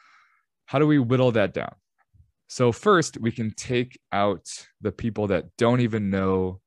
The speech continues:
that you can, like, audition for The Bachelor or, or The Bachelorette, or that's, like, even a thing. So we can take away those people. Next, we have the people we can take away who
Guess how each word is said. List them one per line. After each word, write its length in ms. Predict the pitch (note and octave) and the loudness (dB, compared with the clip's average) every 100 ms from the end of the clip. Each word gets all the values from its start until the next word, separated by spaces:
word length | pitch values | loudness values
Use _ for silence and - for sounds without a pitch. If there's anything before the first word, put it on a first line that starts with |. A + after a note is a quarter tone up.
| - | -12
that 480 | E2 F2+ F#2 F2+ _ _ _ G2+ | -4 0 0 -2 _ _ _ -6
you 80 | |
can, 200 | G2 G2+ | -4 -2
like, 200 | F#2 F2 | -2 -2
audition 460 | - E2+ F2 - C#3 | -2 -2 -2 -2 -6
for 160 | - D3+ | -2 0
The 80 | |
Bachelor 640 | D3 D3+ D3 D#3+ D#3+ C3 G#2 _ - | 2 2 0 -2 -2 -2 -6 _ -4
or, 60 | G#2 | -2
or 40 | |
The 100 | F2+ | 0
Bachelorette, 600 | G#2 G#2 G2+ F2+ G#2+ - - | 0 0 -2 0 0 -2 -4
or 80 | F#2+ | -4
that's, 240 | F#2 - | -6 -4
like, 160 | F2+ F2 | -4 -4
even 220 | G2 F#2 | -4 -4
a 80 | F2 | -6
thing. 340 | - F#2+ E3+ G3+ _ _ - - - - _ _ | -2 0 0 -4 _ _ -20 -20 -20 -20 _ _
So 160 | - B2 | -2 -2
we 80 | |
can 140 | B2 A2+ | -2 -2
take 320 | C#3 C#3 - | 0 0 0
away 220 | A2+ A2+ | 0 0
those 180 | G2 F2 | 2 -2
people. 300 | - - _ _ _ _ _ _ _ _ _ _ - | -4 -20 _ _ _ _ _ _ _ _ _ _ -10
Next, 580 | A2 D3 B2+ - - - | -2 0 0 -4 -18 -8
we 160 | G#2 A2 | -4 -2
have 340 | G#2+ G2+ F#2+ | 0 0 0
the 160 | F2+ F2+ | -4 -8
people 640 | - B2+ B2+ G#2+ A2 A#2 _ _ _ _ | -4 -4 -2 -2 -2 -6 _ _ _ _
we 100 | G2+ | -8
can 140 | G2+ G2+ | -6 -2
take 240 | G2+ G2+ | -2 0
away 300 | F#2+ F#2 F#2 | 0 0 -2
who 480 | F2+ G2 F2+ F2+ | -2 -2 -2 -4